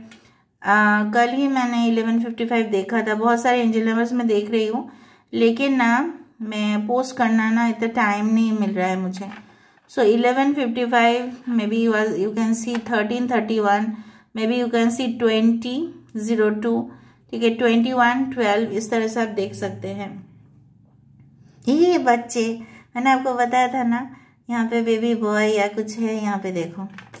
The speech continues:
graduation, post graduation diplomas you are going to complete। यहाँ पे मीडिया हो सकता है, कोई मीडिया से जुड़े हुए काम आप कर सकते हैं in future।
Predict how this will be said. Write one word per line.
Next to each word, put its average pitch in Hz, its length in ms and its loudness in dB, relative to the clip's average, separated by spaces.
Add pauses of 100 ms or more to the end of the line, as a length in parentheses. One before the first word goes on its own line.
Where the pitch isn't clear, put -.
(600)
graduation, 233 960 0
post 226 260 0
graduation 220 640 2
diplomas 214 640 0
you 226 100 2
are 202 60 0
going 214 240 0
to 233 100 -2
complete। 214 840 -4 (600)
यहाँ 220 240 0
पे 240 100 4
मीडिया 220 760 0 (400)
हो 226 120 -4
सकता 208 320 -6
है, 185 240 -6 (1300)
कोई 214 600 0 (280)
मीडिया 233 640 4
से 254 200 -4
जुड़े 220 300 0
हुए 233 180 0
काम 214 340 0
आप 214 220 -4
कर 208 160 0
सकते 220 380 -4
हैं 214 100 0
in 220 80 -2
future। 214 440 -4